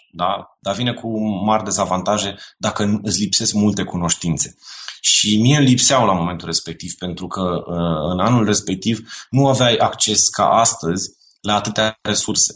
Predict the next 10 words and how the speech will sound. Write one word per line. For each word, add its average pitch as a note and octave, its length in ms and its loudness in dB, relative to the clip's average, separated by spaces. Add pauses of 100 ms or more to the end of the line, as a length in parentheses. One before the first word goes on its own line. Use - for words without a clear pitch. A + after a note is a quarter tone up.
(240)
la F#2 360 0
bloguri G2+ 360 2
de E2+ 80 -4
business, D#2 520 -2 (160)
la, E2+ 160 2
uh, E2+ 460 -4
conferințe G2 480 0
de E2+ 100 -2
startup-uri, D2 720 -4
la, E2 180 2